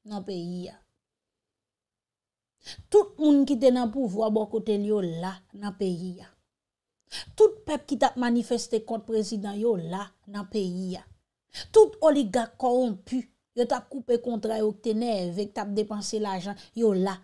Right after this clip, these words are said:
dans le pays. Mais ça qui passe, même qui fait situation vin plus compliquée parce que son seul grain de monde qui a des problèmes, non?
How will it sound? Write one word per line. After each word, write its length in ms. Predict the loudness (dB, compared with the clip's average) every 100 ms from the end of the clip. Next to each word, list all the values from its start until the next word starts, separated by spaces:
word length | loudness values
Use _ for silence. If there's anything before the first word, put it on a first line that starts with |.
| -14
dans 120 | -14
le 100 | -12
pays. 540 | -8 -8 -6 -8 -8 -12 _ _ _ -8 -4
Mais 80 |
ça 200 | -2 -4
qui 120 | -8 -10
passe, 300 | -10 -4 2
même 260 | 2 2
qui 100 | -2
fait 140 | -4 -8
situation 680 | -8 -4 -4 -4 -6 -6
vin 200 | -6 -6
plus 120 | -8
compliquée 380 | -10 -8 -6 -4
parce 220 | -4 -4
que 80 | -4 -6 -8 -10
son 220 | 0 0
seul 560 | 0 -2 0 2 4 4
grain 160 | 4
de 80 | 6
monde 180 | 4 4
qui 80 | 2
a 20 |
des 140 | 2
problèmes, 380 | 2 0 -2 -4
non? 120 | -6